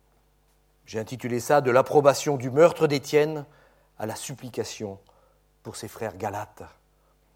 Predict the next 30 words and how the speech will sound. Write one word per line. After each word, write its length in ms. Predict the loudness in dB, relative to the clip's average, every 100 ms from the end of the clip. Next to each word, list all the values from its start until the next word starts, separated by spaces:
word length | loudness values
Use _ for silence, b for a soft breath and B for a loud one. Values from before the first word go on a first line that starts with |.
| _ _ b b b 12
Paul 140 | 12
approuvait 340 | 12 6 4
le 60 | 6
meurtre 280 | 6 4 2
d'Étienne, 380 | -2 0 0 2
il 100 | 2
partait 300 | 2 4 4
à 60 |
Damas, 460 | 4 6 6 6 -4 B B
respirant 840 | -2 0 0 -2 -2 0 0 -2 b b b b _
la 180 | 6 6 6
haine 260 | 4 6
et 80 | 4
le 100 | 2
meurtre, 460 | 4 4 4 0 -10
nous 140 | -8
dit 120 | -6
l'Écriture. 640 | -6 -8 -10 -14 -16 -16 _ _ _ _ _ _ _ _ _ _ _ _ _ _ _ _ _ _ _ _ _ _ _ _ _
Et 60 |
sur 140 | -8 -4
le 80 | -2
chemin, 300 | -2 -2 -4
il 80 |
est 100 | -4
terrassé, 580 | -4 -4 -4 -6 -8 -10 -14 _ _ _ _ _ _
et 60 | -18
il 60 | -16
dit, « 160 | -16
Qui 160 | -12 -10
es-tu ? » « 420 | -10 -12 -14 -14